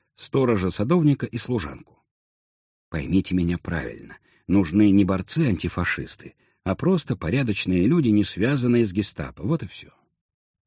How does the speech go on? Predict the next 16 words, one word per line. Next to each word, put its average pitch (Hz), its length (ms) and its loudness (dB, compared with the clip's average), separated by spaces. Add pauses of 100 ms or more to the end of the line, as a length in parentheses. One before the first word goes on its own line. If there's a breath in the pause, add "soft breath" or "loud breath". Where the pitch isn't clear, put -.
(600)
«Думаю, 78 680 0
что 143 360 -8
подыскать 113 500 -4
таких 131 340 -4
людей 120 300 -2
я 117 80 -2
смогу. 85 480 -2 (640)
Должны 110 500 2
ли 139 80 2
они 131 240 2
знать, 123 300 0
что - 240 -2
мы 78 460 0
с - 140 -12
вами 98 240 0
знакомы?» 73 520 -4